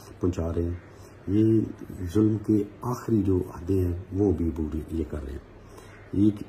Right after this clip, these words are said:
एक दिल दहला देने वाला वाक़या मुझे आज ही पता चला, अभी पता चला, जिसकी वजह से मुझे ये वीडियो बनानी पड़ी। एक एसएचओ ने, एक ओवरसीज़ भाई हैं हमारे, उसके घर में दाखिल हुआ है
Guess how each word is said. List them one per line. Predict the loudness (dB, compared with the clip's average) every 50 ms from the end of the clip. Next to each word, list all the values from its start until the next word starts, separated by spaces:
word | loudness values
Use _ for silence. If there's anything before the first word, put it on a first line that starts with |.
| 0 2
एक | 4 4 4 2
दिल | 2 2 2 4
दहला | 4 2 2 2 0
देने | 0 0 0 0 0 0
वाला | 0 -2 -2 -4
वाक़या | -4 -4 -4 -4 -2 -2 -2 -2
मुझे | -2 -2 0 0 0
आज | -2 -2 -2 -4
ही | -4
पता | -4 -6 -6 -4 -4
चला, | -2 -2 -4 -4 -6 -10 -16 -20 -20 -20 -20 -16 -10 -4
अभी | -2 -2 0
पता | 0 0 -2 0
चला, | 0 0 0
जिसकी | -2 -2 -4 -2 -4 -2
वजह | -2 0 -2
से | 0 0
मुझे | 2 2 2 2
ये | 2 2 2
वीडियो | 0 0 0 0 -2
बनानी | -2 -2 -4 -6 -6
पड़ी। | -6 -8 -10 -12 -12 -14 -16 -20 -20 -20 -20 -20 -20 -20 -20 -20 -20 -20 -20 -20 -20 -20 -20 -20 -20 -8 -2 0 2
एक | 2 4
एसएचओ | 2 2 2 2 2 2 2 2
ने, | 2 2 0 -4 -6 -12 -18 -20 -20 -20 -20 -20 -18 -12 -8
एक | -4 -2 0
ओवरसीज़ | 2 2 2 2 0 0 0 -2
भाई | -2 0 0 2
हैं | 2 2
हमारे, | 2 0 0 0 -2 -6 -8 -12 -18 -20 -20 -20 -20 -20 -20 -20 -20 -20 -20 -14 -8 -8
उसके | -4 0 0 0
घर | 2 2 2
में | 2 4 4
दाखिल | 2 2 0 0 0 0
हुआ | 0 0 -2
है | -4 -6